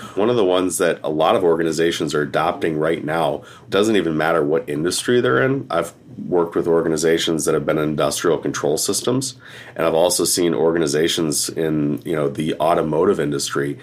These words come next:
adopt this for their I I O T environment, which is I E C six two four four three.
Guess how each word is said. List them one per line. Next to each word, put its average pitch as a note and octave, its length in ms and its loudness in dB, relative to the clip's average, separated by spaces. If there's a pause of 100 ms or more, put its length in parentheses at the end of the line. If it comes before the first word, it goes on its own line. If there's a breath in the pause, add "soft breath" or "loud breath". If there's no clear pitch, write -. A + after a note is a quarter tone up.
(300 loud breath)
adopt D#2+ 540 -2
this D2 220 -2
for - 160 -2
their D2 160 0
I D#2 380 2
I - 20 0
O C#2+ 140 -2
T D#2+ 200 -4
environment, G2 680 2
which E2 200 -2
is D2 120 -2
I E2 200 -2
E D#2 200 0
C E2 240 -2
six - 340 -2
two D#2+ 180 -2
four D#2 240 0
four D2+ 240 -4
three. C#2+ 500 -4